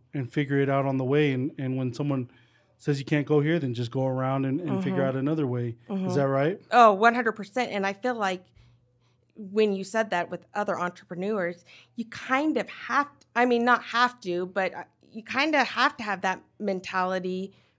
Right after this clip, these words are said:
Speaker 2: to, you know, I mean, I know you can succeed any other way, but I look at people that do, "I can't do this until this." I'm like, "Well, when are you gonna ever do it?
Speaker 1: Yeah.
Speaker 2: Like, when are you ever going to do it?" And so, and my husband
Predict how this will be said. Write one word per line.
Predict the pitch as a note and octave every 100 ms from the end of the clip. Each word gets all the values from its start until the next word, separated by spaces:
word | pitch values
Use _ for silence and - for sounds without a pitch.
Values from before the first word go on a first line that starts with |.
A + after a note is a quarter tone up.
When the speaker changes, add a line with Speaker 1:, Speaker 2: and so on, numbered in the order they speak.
| _ _ _
Speaker 2:
to, | - A#3 G#3+ G3 F#3+ F#3+ - _ -
you | A3
know, | F3+ E3+ F3 F3 E3+ _ _ _ _ _
I | A3
mean, | A3+
I | A3
know | A3+
you | B3 A3+
can | F#3+ E3+
succeed | F#3+ - G3 F3 -
any | F#3+ F3
other | F#3 E3+
way, | E3
but | E3+ F#3+ - - - - _
I | A3
look | A3 A#3+
at | B3+ -
people | G#3 G#3 F#3
that | F3+ E3+ F#3
do, | G#3 G3+ G3 F#3+ - _ _ - -
"I |
can't | - A#3 G3+
do | G3+
this | G3 F#3
until | F#3+ E3 F3+
this." | F3 F3+ F3+
I'm | F#3+
like, | F3+ F3
"Well, | G3+
when | G3+ A3+ A#3+
are |
you | G#3
gonna | F#3 F3
ever | D#3 E3
do | D#3+ G#3+
it? | F#3+ - - -
Speaker 1:
Yeah. | C3
Speaker 2:
Like, | F#3+ F3 - _ _ _
when | A3 G3 A#3 A#3+
are | A3
you | F3+ E3+ -
ever | G#3 A#3 G3
going | F3+ E3+
to | E3
do | E3 E3 D3
it?" | - -
And | F#3 F3+ E3+
so, | - F#3 F3 F#3 -
and | F#3
my | F3+
husband | F#3 D#4+ E4 F3+ D#3+